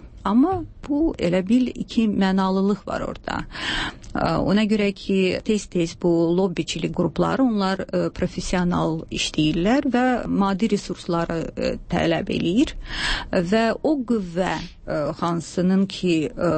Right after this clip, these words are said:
maddi resurslar çoxdur, elə alın-, alınır ki, onun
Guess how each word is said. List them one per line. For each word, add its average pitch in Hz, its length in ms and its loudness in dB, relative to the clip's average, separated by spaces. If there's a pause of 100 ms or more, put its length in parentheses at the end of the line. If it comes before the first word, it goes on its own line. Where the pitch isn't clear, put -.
maddi 185 320 0
resurslar 156 560 -2
çoxdur, 202 640 2 (480)
elə 262 180 4
alın-, 220 220 2
alınır 202 500 -2
ki, 311 140 0
onun 269 500 2